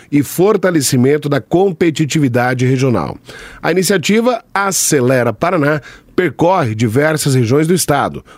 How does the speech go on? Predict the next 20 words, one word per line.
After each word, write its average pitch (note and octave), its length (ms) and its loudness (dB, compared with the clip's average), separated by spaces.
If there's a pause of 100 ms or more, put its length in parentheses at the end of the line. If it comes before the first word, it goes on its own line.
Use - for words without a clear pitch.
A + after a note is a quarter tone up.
(100)
promove D3+ 540 2
a D3+ 40 2
integração C3 580 0
entre B2+ 200 0
poder B2+ 340 0
público, C#3 760 2 (260)
investidores C3 760 2
e F#3 40 4
empresários C3+ 640 0 (180)
e E3+ 100 0
compartilha D#3+ 920 0 (300)
oportunidades C#3+ 920 0
e C3+ 40 -2
ferramentas C3 680 0
que - 100 0
o C#3 40 0
governo B2+ 340 0
do B2 80 0
Paraná A#2 360 0
oferece C#3 640 0